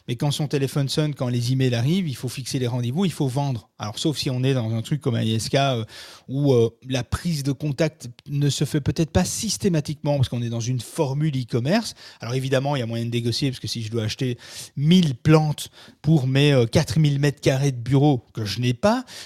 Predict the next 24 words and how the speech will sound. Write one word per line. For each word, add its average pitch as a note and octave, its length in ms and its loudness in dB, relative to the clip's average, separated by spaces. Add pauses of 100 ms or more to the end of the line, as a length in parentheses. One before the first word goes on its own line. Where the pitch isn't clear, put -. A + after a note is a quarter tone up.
eh C3 120 2
bien, E3+ 480 0
euh, B2+ 640 -2
forcément, F3 600 -2
je D#3 140 0
vais C3+ 160 0
contacter F3 760 -4
un B2+ 80 0
I A#2+ 100 -2
S A2+ 140 -4
K, - 80 -8
euh, A2+ 420 -2 (380)
euh, A2+ 120 -4 (100)
individuellement, C3+ 760 2
en C#3 60 -2
privé, C3+ 480 -4 (260)
pour B2+ 180 2
négocier, C#3 480 4
évidemment, C3+ 320 2
une B2+ 100 -2
marge C3 360 0
sur A2+ 160 -6
les G#2+ 120 -2
prix, E3 300 -2